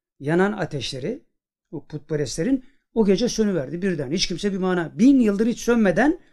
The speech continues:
yanan ateş sönüverdi. Save Gölü yere batıp kayboldu. Orada bir göl vardı. Yere battı gitti. Kimse ne olduğunu anlayamadı. Ondan sonra Sema ve Vadisi'nde ise aksine sular taştı.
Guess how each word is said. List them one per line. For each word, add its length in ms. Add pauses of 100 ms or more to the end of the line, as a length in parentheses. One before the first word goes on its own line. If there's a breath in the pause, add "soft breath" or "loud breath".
(140 soft breath)
yanan 300
ateş 540
sönüverdi. 540 (680 soft breath)
Save 500
Gölü 480 (320)
yere 280
batıp 280
kayboldu. 400
Orada 200
bir 60
göl 220
vardı. 360 (200)
Yere 260
battı 220
gitti. 400 (240)
Kimse 280
ne 60
olduğunu 240
anlayamadı. 440 (1500 soft breath)
Ondan 260
sonra 200
Sema 440
ve 120
Vadisi'nde 580
ise 200
aksine 640
sular 460
taştı. 360